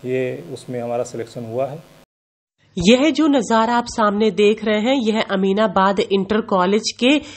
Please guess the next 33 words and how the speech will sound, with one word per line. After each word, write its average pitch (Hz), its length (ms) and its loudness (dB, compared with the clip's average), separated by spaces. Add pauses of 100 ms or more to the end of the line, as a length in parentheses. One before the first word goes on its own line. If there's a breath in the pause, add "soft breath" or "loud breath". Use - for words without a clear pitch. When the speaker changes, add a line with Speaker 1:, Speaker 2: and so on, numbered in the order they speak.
(100 loud breath)
Speaker 2:
सुबह 226 420 2
की 285 160 2
प्रार्थना 220 560 2
का 196 180 2
है। 175 220 0
जी 190 220 -4
हाँ, 285 200 0 (300 loud breath)
अमूमन 214 440 4
सरकारी 233 500 0
स्कूलों 214 380 0
में 240 120 2
इस 226 320 -2
तरह 202 220 2
से 247 140 0
प्रार्थना 214 460 0
का 208 160 0
माहौल 202 380 2
नहीं 208 320 0
होता 175 340 2
है, 165 120 0 (280 loud breath)
सिर्फ 285 340 0
निजी 240 380 2
स्कूलों 226 380 2
में 240 120 2
ही 233 120 2
देखने 214 400 0
के 190 100 -2
लिए 185 120 0
मिलता 170 380 0
है। 160 180 -2 (320 loud breath)
लेकिन 185 260 2
आप 170 120 4
देख 196 240 2